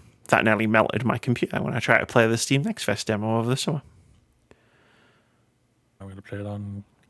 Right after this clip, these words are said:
Speaker 2: Xbox. <laughs>
Speaker 1: Oh, I'm a hundred percent gonna play it on Xbox. Yeah, definitely. Like, the demo was only available on P C, though.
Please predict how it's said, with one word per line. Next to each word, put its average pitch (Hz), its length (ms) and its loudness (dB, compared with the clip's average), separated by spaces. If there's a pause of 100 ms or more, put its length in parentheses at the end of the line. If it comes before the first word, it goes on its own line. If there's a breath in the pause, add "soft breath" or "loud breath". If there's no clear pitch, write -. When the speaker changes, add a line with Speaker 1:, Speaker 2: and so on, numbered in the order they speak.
(180)
Speaker 2:
Xbox. 170 960 2
<laughs> - 60 4
Speaker 1:
Oh, 156 120 10
I'm 127 120 8
a 127 40 8
hundred 156 480 6
percent 202 360 8
gonna 120 180 4
play 127 220 8
it 120 80 10
on 110 100 6
Xbox. 110 460 2
Yeah, 117 180 6
definitely. - 600 2
Like, - 220 -4 (480 soft breath)
the 135 200 2
demo 135 400 8
was 113 100 6
only 110 160 2
available 110 320 4
on 98 100 0
P 98 220 0
C, 107 220 0
though. 110 280 0